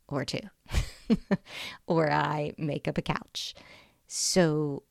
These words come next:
if I allow myself to have the thirteen, let's make it fourteen for a nice round number, I always have a spare just in case. But I don't need twenty-six.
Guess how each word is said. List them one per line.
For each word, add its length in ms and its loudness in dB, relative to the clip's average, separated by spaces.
if 180 -4
I 120 -2
allow 300 -4
myself 500 -2
to 100 0
have 180 -2
the 140 0
thirteen, 1080 0
let's 180 -18
make 160 0
it 160 -2
fourteen 640 2
for 140 -4
a 80 0
nice 280 0
round 220 2
number, 520 4
I 40 -2
always 180 -2
have 100 0
a 40 0
spare 360 -2
just 240 -10
in 100 -10
case. 440 -14
But 100 4
I 220 4
don't 220 2
need 200 -2
twenty-six. 800 -2